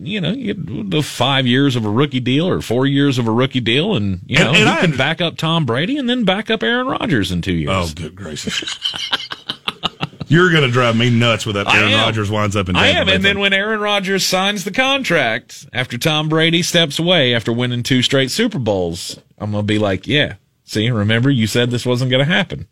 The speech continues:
Speaker 2: Literally a week ago, if somebody had said to me what I just said on this show, I'd have said, "You're out of your mind."
Speaker 1: Right.
Speaker 2: You cannot use a first-round pick on that. And then I started thinking about it.
Speaker 1: Mm-hmm.
Speaker 2: Whether it's Phillip Rivers or Drew Brees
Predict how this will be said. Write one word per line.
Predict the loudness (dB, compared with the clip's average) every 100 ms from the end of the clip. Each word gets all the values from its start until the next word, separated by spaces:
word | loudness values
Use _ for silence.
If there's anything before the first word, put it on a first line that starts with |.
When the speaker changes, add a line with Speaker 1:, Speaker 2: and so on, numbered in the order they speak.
| _ _ _ _ _ _ _ _ _ _ _ _ -20 -20 _ _ _ _ _
Speaker 2:
Literally | 4 6 4 4 4 4
a | 2
week | 2 0 0
ago, | 0 -2 -4 -2
if | 0
somebody | 2 2 2 2
had | 2
said | 2 2 2 2
to | 2
me | 2
what | 2 2
I | 2 0
just | 2 0 2
said | 0
on | 2 0
this | 0
show, | 2 2
I'd | 0
have | -4
said, | -2
"You're | 0 -2 0
out | 0 2
of | 0 -2
your | -6
mind." | -4 -2 -2 -6 -2
Speaker 1:
Right. | -2 -2 -8 _ _ _ _ _
Speaker 2:
You | 2 2
cannot | 2 2 2 2
use | 0
a | 2
first-round | 0 -2 0 -2 0
pick | -2
on | -2 -6
that. | -8 -2
And | 0
then |
I |
started | 2 0 0
thinking | -2 -2
about | -10 -14 -6
it. |
Speaker 1:
Mm-hmm. | -6 -4 -6 -8 _ _ _ _ _ _ _ _ _ _ _
Speaker 2:
Whether | 2 4 2
it's | 2
Phillip | 2 2 2
Rivers | 2 2 2 0
or | -2 -4
Drew | 0 2 2
Brees | 2 4 4 2 -2